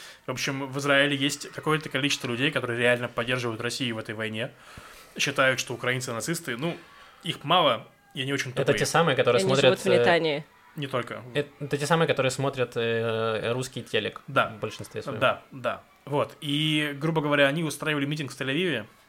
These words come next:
Speaker 1: Туда пришло тоже человек сто, сто пятьдесят на Биму. И наш друг, э, уважаемый Давид Хамак, основатель Луркмора, он у нас был в подкасте, живёт в Израиле, он пришёл посмотреть, что это вообще будет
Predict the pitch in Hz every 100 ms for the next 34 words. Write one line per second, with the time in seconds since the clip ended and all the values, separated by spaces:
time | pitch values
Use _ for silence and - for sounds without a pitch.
0 | - 131 127 123 135 127 - 117 - 131
1 | 127 110 160 170 127 127 117 107 - -
2 | - - - - - 139 139 139 131 131
3 | 139 151 151 - 139 143 147 - - 131
4 | 123 120 127 143 135 123 120 139 - 131
5 | 120 135 - - - - 107 107 120 120
6 | - 135 147 131 120 113 110 117 - -
7 | 135 131 127 - - - - - _ 135
8 | 127 117 117 139 156 135 - - - 170
9 | 180 147 139 165 139 - _ _ - 147
10 | 143 - 135 123 117 117 165 208